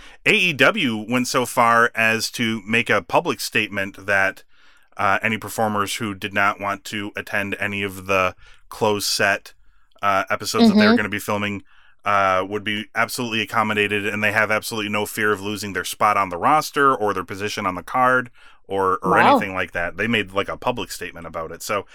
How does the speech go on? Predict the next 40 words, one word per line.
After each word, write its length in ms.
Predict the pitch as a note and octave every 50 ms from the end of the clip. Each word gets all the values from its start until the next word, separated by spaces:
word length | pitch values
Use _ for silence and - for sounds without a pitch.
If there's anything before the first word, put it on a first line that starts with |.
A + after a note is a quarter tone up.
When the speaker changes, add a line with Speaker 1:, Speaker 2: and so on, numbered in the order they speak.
| - - - -
Speaker 1:
the 100 | - C#3
companies 420 | - A#3 B3 A#3+ A#3 G3+ F#3 D3+ D3+
have 180 | E3 C#3 A2+
both 300 | - C#3 C#3+ C#3+ - -
been 180 | - B2+ A#2 A2
pretty 280 | - - C3 A#2+ A#2
good 440 | G2+ F#2+ G#2+ G#2 G#2 A2 G#2+ A2+ B2 -
about 640 | A2 G2+ G2+ G#2 G2+ G2 G2 F#2+ F#2+ - - - - - - - - - - - _ _ _ -
if 200 | G#2+ A2 G#2 - G#2+
wrestlers 440 | G#2+ A2 G#2+ - A2 G#2 G#2+ - -
feel 220 | - A2+ G#2+ G#2
uncomfortable 800 | G#2 A2 G2 - - A2 G2+ - - G#2+ G2 G2+ G2+ G2+ G2 G2+ G#2+ G2
or 200 | G#2 G2+ - A2
any, 380 | A2+ A2 A2 A2 A2 G#2 G#2+ - _ _ -
anybody 400 | A#2 A2 A2 G#2+ A2+ A2 A2+ A2
feels 240 | - - A#2 A2 G2+
uncomfortable 540 | A2 G#2+ G2 - A2+ G#2+ - A#2 G#2 A2+
performing, 640 | A2 - A2+ - - A2+ A2 A2 A2+ A2 A2 A2 A#2 - _ _ _ - - - _ _ - -
um, 260 | F#2+ F#2+ F2+ F2+ F#2
that 200 | F#2 F#2+ F2+ -
they 120 | - G2 F#2
don't 200 | G2+ G2+ F#2+ E2+
have 220 | F#2 F2+ F2 -
to 100 | - F#2+
do 240 | F2 E2 F2+ F2+ F2+
it 120 | F2+ F2+ F2
or 140 | F2 E2+
fly. 340 | D#2+ - - F#2 E2+ F2 F2+ F#2
Like, 220 | F#2+ G2 F#2 -
I 60 | G#2+
know 140 | G#2+ A2 G#2+
Lio 260 | G2 G2+ G#2+ G#2 G2+ F2+
Rush 300 | F#2 F2+ F#2 F#2+ - -
has 140 | G2+ -
come 200 | - - G#2 G2+
out 160 | G2 G2 G2 F2
and 120 | F#2+ F#2
said 180 | - - G2 F#2
that 120 | F#2+ F2
he 300 | E2 F#2 F#2 F#2 F#2